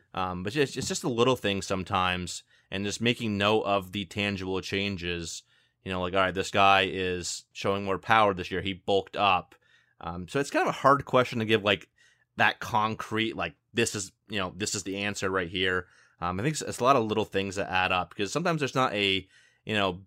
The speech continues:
big gap between prospect twenty-seven and prospect fifty-eight. You know, it might seem like, "All right, that's a, that's a thirty-one spot gap." You might think, eh, just off the top of your head, like, "That's, that's, that's a big gap," but sometimes it's not. Sometimes that means, uh, if it's two hitters, like, all right,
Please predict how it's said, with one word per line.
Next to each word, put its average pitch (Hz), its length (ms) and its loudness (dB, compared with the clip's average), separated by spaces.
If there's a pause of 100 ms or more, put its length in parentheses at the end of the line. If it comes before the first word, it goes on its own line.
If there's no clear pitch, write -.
big 131 280 2
gap 117 420 4
between 95 640 -4
prospect 98 640 0 (100)
twenty-seven 107 1000 0
and 95 160 -4
prospect 98 600 0
fifty-eight. 92 580 -6 (460)
You 104 60 -10
know, 101 140 -2
it 98 120 -4
might 127 160 4
seem 120 120 -2
like, 110 100 -2
"All 135 80 8
right, 110 100 8
that's 123 180 4
a, 113 40 0
that's 120 180 0
a 110 60 -4
thirty-one 107 720 0 (220)
spot 101 360 2
gap." 101 220 4
You 98 80 -8
might 104 140 -2
think, 104 260 -2
eh, 104 140 -2 (180)
just 107 240 -6
off 104 220 4
the - 40 -6
top 104 120 2
of - 40 -8
your 98 100 -2
head, 131 140 0
like, 98 160 -4 (260)
"That's, 147 180 -8
that's, 127 140 -2
that's 135 160 -4
a 110 60 -8
big 107 240 -2
gap," 135 340 0
but 101 200 -2 (320)
sometimes 220 240 -2
it's 165 120 -2
not. 185 260 2
Sometimes 151 260 0
that 127 100 0
means, 131 340 -2
uh, 104 160 2
if 104 140 -4
it's 107 100 -10
two 117 120 -8
hitters, 123 320 0
like, 101 120 -4
all 117 80 4
right, 104 240 4